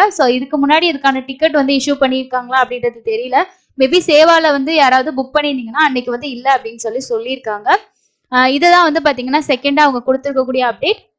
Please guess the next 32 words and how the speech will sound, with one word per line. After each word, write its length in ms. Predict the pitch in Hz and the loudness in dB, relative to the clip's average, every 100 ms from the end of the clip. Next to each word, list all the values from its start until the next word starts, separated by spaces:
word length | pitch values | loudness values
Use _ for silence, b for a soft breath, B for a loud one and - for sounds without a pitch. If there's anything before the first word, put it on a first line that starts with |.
| _ | _
ஆஹ், 280 | 254 240 240 226 - | -4 -2 -2 -6 -2
ஏழாம் 360 | 262 320 339 | 0 2 2
தேதியில 340 | 302 269 277 262 | 0 -2 -2 0
இருந்து 200 | 262 311 | 2 2
வந்து 180 | 277 277 | 2 0
பத்தாம் 360 | 262 254 277 | 0 2 2
தேதி 180 | 277 254 | 2 0
வரைக்கும் 380 | 240 233 320 453 _ _ _ _ _ - | -2 -2 -2 -4 _ _ _ _ _ -2
திருமலையில 560 | 311 381 403 320 262 311 | 2 2 2 0 0 0
பவித்ரோற்சவம் 840 | - 254 269 269 254 233 226 233 277 | 2 0 0 2 2 2 0 0 -2
நடக்குது. 460 | 214 214 214 202 190 - | -4 -8 -10 -8 -10 -8
ஓகேங்களா? 440 | 220 226 226 240 254 | -8 -6 -4 0 2
So, 140 | 269 254 | 2 0
டிக்கெட் 320 | 269 269 339 | -2 -2 0
வந்து 260 | 320 277 302 330 | 2 2 2 2
இன்னும் 220 | 285 285 | 4 4
அப்டேட் 340 | 247 294 294 | 4 0 0
வரல. 300 | 254 233 240 311 - _ _ | 0 0 -2 -4 -4 _ _
ஐந்நூறு 320 | 247 277 339 320 | 0 2 2 4
ரூபாய் 180 | 330 | 4
தர்ஷன் 320 | 294 254 302 269 | 4 0 -2 -4
டிக்கெட், 320 | 277 359 - | -2 -2 -2
அதே 240 | 240 262 | -2 0
மாதிரி 280 | 294 269 269 349 | 2 2 0 -2
முந்நூறு 300 | 269 285 302 | 0 2 4
ரூபாய் 160 | 311 | 4
தர்ஷன் 320 | 262 254 285 | 0 -4 -10
டிக்கெட்டும் 420 | 269 233 240 285 294 | -12 -14 -8 -8 -2
பிளாக் 300 | 233 254 - | 0 0 -2
பண்ணி 180 | 269 254 | -6 -4
தான் 160 | 262 | -4
வச்சிருக்காங்க. 520 | 233 254 233 220 208 | -6 -10 -12 -12 -4